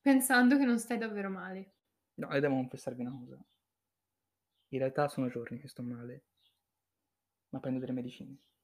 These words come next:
Speaker 2: Cioè, prendo davvero della roba per lo stomaco.
Speaker 1: Appunto, e io ti sto dicendo senza. E
Speaker 2: Ma
Speaker 1: mi dimostri che senza questi medicinali ti senti bene.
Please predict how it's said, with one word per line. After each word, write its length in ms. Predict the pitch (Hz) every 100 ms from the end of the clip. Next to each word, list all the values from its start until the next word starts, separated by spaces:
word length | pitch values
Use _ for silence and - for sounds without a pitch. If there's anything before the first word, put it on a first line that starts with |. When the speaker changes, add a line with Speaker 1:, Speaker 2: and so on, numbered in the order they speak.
| _ _ _ _ _ _
Speaker 2:
Cioè, 160 | -
prendo 260 | - 127 127
davvero 260 | 127 131 127
della 180 | 131
roba 140 | 127 127
per 120 | -
lo 60 | -
stomaco. 340 | - 131 139
Speaker 1:
Appunto, 600 | 285 - 381 240 - 240
e 120 | 285
io 140 | 339 349
ti 60 |
sto 120 | - 277
dicendo 280 | 254 254
senza. 680 | 254 262 214 208 - 214 - _ _
E 140 | 240
Speaker 2:
Ma 60 | 302
Speaker 1:
mi 80 | 330
dimostri 580 | 349 262 226 - 254
che 140 | 247 269
senza 420 | - 320 302 302
questi 200 | 302 320
medicinali 580 | 311 330 - 370 381 381
ti 100 | 392
senti 360 | 392 302 302 285
bene. 480 | 208 214 233 -